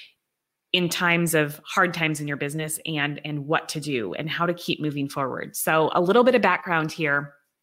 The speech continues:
We are in the midst of some, some pretty big transformations in terms of projects in our business. And recently, like, very recently, as in this week, it didn't work out as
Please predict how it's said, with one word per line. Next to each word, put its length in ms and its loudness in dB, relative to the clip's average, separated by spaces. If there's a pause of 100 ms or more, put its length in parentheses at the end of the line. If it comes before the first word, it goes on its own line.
(500)
We 280 2
are 160 2
in 160 0
the 40 0
midst 440 -2
of 160 0
some, 460 0 (280)
some 220 0
pretty 240 0
big 340 4
transformations 840 -2
in 80 -6
terms 340 -6
of 180 -6 (180)
projects 580 0
in 80 -2
our 80 -2
business. 520 -6 (120)
And 500 2 (100)
recently, 840 0
like, 240 -2
very 260 2
recently, 500 0
as 240 -2
in 120 -4
this 200 -4
week, 400 -2 (520)
it 100 2
didn't 260 2
work 320 2
out 380 2 (160)
as 500 0